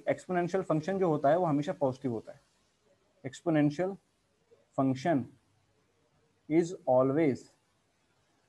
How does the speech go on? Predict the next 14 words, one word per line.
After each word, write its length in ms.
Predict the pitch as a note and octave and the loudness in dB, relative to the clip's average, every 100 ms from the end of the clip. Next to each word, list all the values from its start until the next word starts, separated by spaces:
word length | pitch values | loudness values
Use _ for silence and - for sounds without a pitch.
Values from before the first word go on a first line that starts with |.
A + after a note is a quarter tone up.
| _ _ _ _ _ | _ _ _ _ _
is 240 | D3 E3 - A#2+ | -4 -4 -2 0
always, 500 | B2 C3 D#3 B2 - | 2 2 0 -2 -2
कैसा 300 | C3 C3 D3 | -2 0 0
बेटा? 220 | C#3+ D#3+ | 0 0
Is 220 | C#3+ C#3 - | -2 -4 -4
always 400 | A#2+ A#2+ C3+ D#3+ | -2 -2 -4 -6
positive। 340 | - G#2 - - | -8 -12 -10 -6
ये 120 | C3+ | -4
important 400 | C3+ B2 C3 D3 | -2 -2 -2 -2
point 200 | C#3+ C3+ | -2 -2
है, 100 | C3+ | -4
ये 80 | C3+ | -2
याद 260 | B2+ B2 | 0 -2
रखना। 280 | B2+ C3+ B2+ | -4 -8 -10